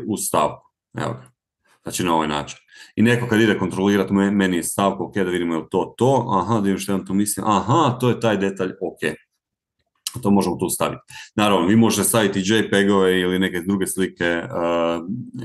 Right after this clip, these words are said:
isto unutra, ali ovo je više da ne moramo ići, ono, napravi sliku, pa spremi, pa negdje nađi, pa onda idi opet upload i to. Ovo smo napravili da se izravno to može napraviti u sustav. I možda još jedan zadnji nekakav update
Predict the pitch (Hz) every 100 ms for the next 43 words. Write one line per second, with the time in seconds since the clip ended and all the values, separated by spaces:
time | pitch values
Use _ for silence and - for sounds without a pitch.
0 | - 123 101 95 90 101 127 127 113 -
1 | - - - 98 113 117 113 110 113 95
2 | 101 110 107 101 104 98 107 104 92 98
3 | 123 131 107 - 117 - - - - 110
4 | 120 123 117 - - 92 95 107 98 92
5 | 98 123 120 113 98 104 98 98 101 98
6 | 85 - 101 107 107 98 87 - 120 110
7 | 104 107 104 95 90 - - - 117 110
8 | 90 85 - 92 87 80 80 82 - 87
9 | 78 - 80 - - - - 101 98 -
10 | 85 73 - - _ - _ _ _ _
11 | - _ _ _ _ _ _ _ - -
12 | - 101 101 101 101 113 107 101 110 110
13 | 95 104 110 104 101 98 92 - 87 -
14 | 101 98 90 85